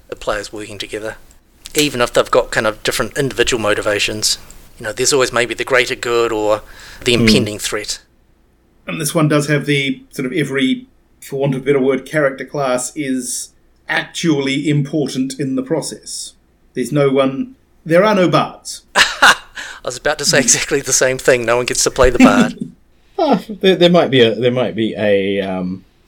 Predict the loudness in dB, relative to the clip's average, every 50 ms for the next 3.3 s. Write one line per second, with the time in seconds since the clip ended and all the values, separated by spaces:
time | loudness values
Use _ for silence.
0 | -14 -6 0 4 6 8 10 10 8 8 4 0 -2 -4 -2 0 2 2 2 0
1 | -2 -4 -2 0 0 0 0 -2 -4 -8 -8 -6 -6 -6 -8 -8 -8 -8 -6 -8
2 | -8 -8 _ _ _ _ _ _ _ 2 2 2 2 0 -4 -8 -8 -8 -6 -8
3 | -8 -8 -8 -10 -10 -14